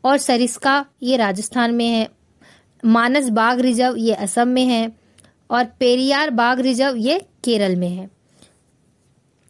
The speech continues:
और नेक्स्ट क्वेश्चन हम देखते हैं कि जो गुल होता है और कुल होता है वो क्या होता है, हमें ये बताना है। तो जो पश्चिमी हिमालय में पर्वतीय क्षेत्रों में वाहिकाओं को गुल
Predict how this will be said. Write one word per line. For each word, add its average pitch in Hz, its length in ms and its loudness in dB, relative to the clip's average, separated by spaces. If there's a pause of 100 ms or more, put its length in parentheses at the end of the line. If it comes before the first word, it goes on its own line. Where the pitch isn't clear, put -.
(240)
और 226 80 0
नेक्स्ट 254 220 0
क्वेश्चन 294 180 -2
हम 294 100 -2
देखते 233 300 0
हैं 285 180 0
कि 302 120 -4
जो 320 180 0 (360)
गुल 269 300 4
होता 294 300 2
है 294 100 2
और 302 140 0
कुल 277 320 2
होता 190 280 0
है 180 140 -4 (380)
वो 294 180 4
क्या 302 180 0
होता 208 260 0
है, 226 60 2
हमें 285 120 2
ये 254 160 0
बताना 196 400 -6
है। 196 140 -18 (420)
तो 311 80 0
जो 349 120 4 (400)
पश्चिमी 311 460 2
हिमालय 233 520 2
में 214 160 0
पर्वतीय 254 480 2
क्षेत्रों 214 400 0
में 220 160 0
वाहिकाओं 254 640 2
को 226 200 0
गुल 240 340 2